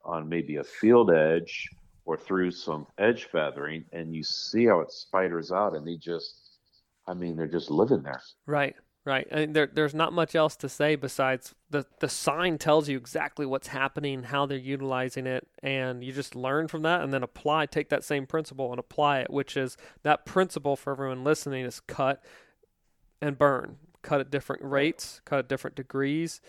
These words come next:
Speaker 2: based on what you're trying to achieve in an understory and, and in the future, um, whether there's timber management involved. But, but y-, y-, there's nothing that replaces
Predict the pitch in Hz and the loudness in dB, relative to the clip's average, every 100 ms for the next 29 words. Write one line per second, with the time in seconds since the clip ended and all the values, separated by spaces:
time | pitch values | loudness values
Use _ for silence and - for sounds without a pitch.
0 | - - - 139 135 135 - - - 139 | -20 -6 -2 -2 -2 -4 -6 -10 -4 0
1 | 143 147 - 156 147 - 160 165 - _ | 0 -2 -4 -4 -4 -6 -6 -8 -12 _
2 | _ _ - 143 139 143 139 - 165 160 | _ _ -4 -2 0 -2 -4 -4 0 2
3 | 160 170 156 143 135 147 139 131 143 131 | 4 2 0 -2 -4 -4 -4 -2 -2 -4
4 | - 151 160 - 175 175 - - _ - | -4 -6 -4 -2 -2 -2 -10 -20 _ -8
5 | 131 123 123 131 135 127 - - 143 131 | -4 -4 -4 -4 -4 -6 -8 -6 -6 -4
6 | 135 139 139 165 - 156 151 151 156 160 | -2 -2 -2 -4 -4 -4 -2 0 0 -2
7 | - - _ _ _ 147 143 - 147 139 | -4 -20 _ _ _ 2 2 0 2 2
8 | - _ _ _ _ - 147 - 151 147 | 2 _ _ _ _ -6 -4 -4 -2 -2
9 | - - _ 151 139 143 147 165 - 160 | -4 -18 _ -2 0 0 2 2 2 -2
10 | 147 143 - - 127 - 147 143 - 147 | 0 0 0 -4 -4 -2 0 0 0 0
11 | 131 127 - | 0 -4 -8